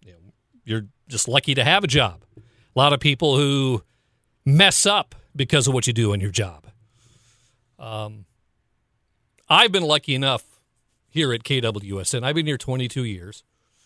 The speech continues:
I was here when we were W S N. We were, we had Rush Limbaugh on this program. We had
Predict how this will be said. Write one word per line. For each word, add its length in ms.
I 120
was 200
here 160
when 160
we 140
were 160
W 560
S 180
N. 340
We 120
were, 180
we 260
had 320
Rush 340
Limbaugh 500
on 120
this 180
program. 540
We 180
had 360